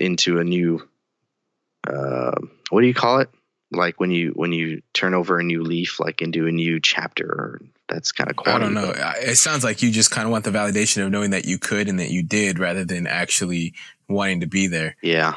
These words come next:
Speaker 2: Because at a certain point, if, if you're able to, uh, have your new business take off and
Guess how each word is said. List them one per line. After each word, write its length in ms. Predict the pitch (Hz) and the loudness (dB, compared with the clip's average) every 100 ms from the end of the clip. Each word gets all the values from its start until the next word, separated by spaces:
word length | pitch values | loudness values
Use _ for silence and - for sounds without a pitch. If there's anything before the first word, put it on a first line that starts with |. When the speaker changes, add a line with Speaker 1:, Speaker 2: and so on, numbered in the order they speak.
| - | -4
Speaker 2:
Because 340 | 92 - 101 110 | -4 -2 -2 0
at 120 | 120 | 0
a 60 | |
certain 340 | 113 208 113 113 | 2 0 0 -2
point, 400 | - 160 107 - _ _ 117 | -2 0 0 -4 _ _ -2
if, 400 | 117 - - - _ - | -2 -2 -8 -16 _ -4
if 200 | 107 101 | -2 0
you're 120 | 147 | 0
able 320 | 80 123 113 104 | 2 0 0 2
to, 600 | - 104 104 98 95 - - - - - | 2 4 2 2 0 -4 -18 -20 -20 -6
uh, 220 | 95 95 | -2 0
have 240 | - 110 101 | 0 -2 -2
your 120 | 101 | 0
new 140 | 107 | 0
business 540 | 95 101 95 95 - - | 0 0 0 4 4 2
take 260 | - 110 85 | 0 0 0
off 420 | 95 92 - - - - - - | 0 -2 -4 -14 -18 -18 -10 -4
and 500 | 87 87 87 82 | 0 0 0 -2